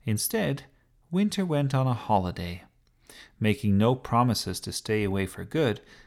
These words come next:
but leaving behind the feeling that spring was around the corner. Everyone felt a little festive. People took the time to greet each other when out for a walk.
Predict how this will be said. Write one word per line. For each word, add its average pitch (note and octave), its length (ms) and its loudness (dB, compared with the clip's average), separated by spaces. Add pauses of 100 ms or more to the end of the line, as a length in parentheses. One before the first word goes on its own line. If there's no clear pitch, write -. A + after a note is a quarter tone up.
(180)
but B2+ 160 -2
leaving F#3 400 2
behind C3+ 440 2
the C3+ 60 -4
feeling A2 500 0
that F#2 160 -2
spring G2+ 520 -2
was F#2+ 160 -4
around F2+ 400 -6
the G#2 80 -10
corner. F2+ 560 -10 (1080)
Everyone F#2 600 0
felt F#2+ 500 -4
a F#2+ 120 -8
little F#2 260 -4
festive. - 720 -10 (840)
People E3+ 260 0
took F3+ 260 -6
the D#3 80 -6
time E3 420 0
to B2+ 120 -2
greet E3+ 320 -2
each G2+ 220 -4
other F#2+ 200 -2
when F#2+ 200 -2
out F#2+ 240 -4
for - 160 -8
a G#2+ 100 -2
walk. F#2 440 -8